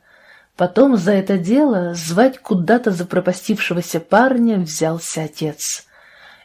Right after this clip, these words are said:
И он уже, стоя возле дровяной печи, только наблюдал за развитием событий. В конце концов отец не выдержал и, топая ногами, отправился за Джейком наверх.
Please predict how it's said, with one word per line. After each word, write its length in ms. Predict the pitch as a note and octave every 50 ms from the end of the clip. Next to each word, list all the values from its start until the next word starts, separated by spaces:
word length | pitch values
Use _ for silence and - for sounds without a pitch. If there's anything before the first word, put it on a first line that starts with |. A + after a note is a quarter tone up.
| _ _
И 80 | G3
он 300 | G3 F#3 A#3+ C#4+ C#4+ C#4
уже, 320 | C4+ B3+ A3 A3+ A#3+ A#3+ A#3
стоя 460 | A#3 - - - - A#3+ A#3+ A#3 A3
возле 340 | F#3+ G3+ G3+ F#3 F3+ G3 G3
дровяной 480 | E3+ F3+ G3+ F#3 F#3+ G3+ G3+ G#3 G#3
печи, 440 | G#3 - F#3+ F#3 - - - A3+ A3
только 540 | G#3+ - _ - G#3 C4 C#4+ C#4 - - B3+
наблюдал 600 | A#3 A3 G3 F3+ F3+ F3+ E3+ D#3+ F3 F3 F3+ F3
за 160 | D#3+ - E3+
развитием 580 | E3 E3 D#3+ D#3 D3+ D#3+ E3+ D#3 - D#3+ D#3+ D#3+
событий. 760 | - - - D#3 D3+ D#3 D3+ D3+ - - - - - - _ _ _ - - - - - - - _
В 100 | - -
конце 440 | - F#3+ F#3 F3+ F3+ - - - A#3+
концов 500 | - C#4+ C4+ A#3+ - - - C4 C4 A#3
отец 400 | G#3 G#3 - F#3+ F#3+ - - -
не 120 | A3+ A#3+
выдержал 600 | A#3+ C4 A#3 E3+ E3+ D#3 D#3 D3 D3+ E3 E3+ D#3
и, 180 | - - F#3+ F#3
топая 540 | F#3+ - - - G#3 A#3+ A#3+ B3 A#3 A3+
ногами, 420 | G#3 G#3 G3+ F#3 F#3+ G3+ G3+ G3+ G3
отправился 600 | F#3+ G3 - F#3 F#3+ F#3 F#3 F#3 F3 - - F3+
за 160 | D#3+ E3 E3+
Джейком 500 | D#3+ D#3 D3+ E3 E3 E3 E3 - E3 E3+
наверх. 560 | E3 D#3+ D#3 D#3+ D#3 D#3 D#3 - - - -